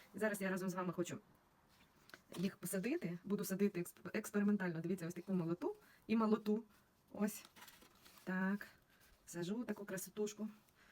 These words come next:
манюпушку. І що це в нас за сортик? Оце у нас А В нарцис. Трошечки отак притулю. І все, відправляю в зіп-пакетик. Потім буде в мене стояти ця,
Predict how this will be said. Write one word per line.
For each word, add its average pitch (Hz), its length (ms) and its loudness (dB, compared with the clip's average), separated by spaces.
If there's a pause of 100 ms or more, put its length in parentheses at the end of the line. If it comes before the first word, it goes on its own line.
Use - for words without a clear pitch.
(120)
манюпушку. 202 680 0
І 214 60 -6
що 220 120 -4
це 240 80 -8
в 240 40 -2
нас 233 100 -2
за 233 80 -6
сортик? 247 360 -6 (260)
Оце 240 260 -4
у 269 60 -2
нас 226 160 -2
А - 60 0
В 196 160 0
нарцис. 202 500 -2 (400)
Трошечки 160 420 -10
отак 160 180 -10
притулю. 240 440 -6 (640)
І 320 100 2
все, 220 400 2
відправляю 214 440 0
в 226 40 -2
зіп-пакетик. 196 680 0 (480)
Потім 240 220 0
буде 240 220 0 (480)
в 208 40 2
мене 202 240 4 (360)
стояти 185 500 0 (840)
ця, 170 180 2